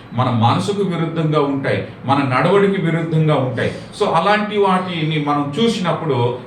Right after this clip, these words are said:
మన మనసులో ఏమనుకుంటామో అలాంటి వారిని తిడుతూ ఉంటాం,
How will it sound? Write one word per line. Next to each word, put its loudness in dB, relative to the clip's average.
మన 2
మనసులో 2
ఏమనుకుంటామో 0
అలాంటి 0
వారిని 0
తిడుతూ -2
ఉంటాం, -2